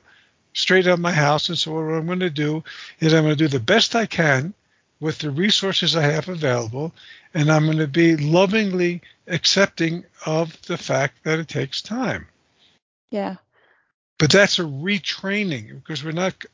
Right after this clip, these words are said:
Speaker 1: accustomed to thinking like that.
Speaker 2: Yes. And also, I think that nowadays we live in a society that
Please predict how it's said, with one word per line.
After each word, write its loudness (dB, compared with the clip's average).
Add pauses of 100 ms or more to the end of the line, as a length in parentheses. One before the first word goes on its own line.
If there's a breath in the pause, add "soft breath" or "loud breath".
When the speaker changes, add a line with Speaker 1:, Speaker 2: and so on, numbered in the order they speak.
(160)
Speaker 1:
accustomed -2
to -10
thinking -4
like -14
that. -14 (1200)
Speaker 2:
Yes. -2 (460 soft breath)
And 6
also, 6
I 6
think 2
that 4 (380)
nowadays -2 (320)
we -6
live -2
in -4
a -4
society -2
that -4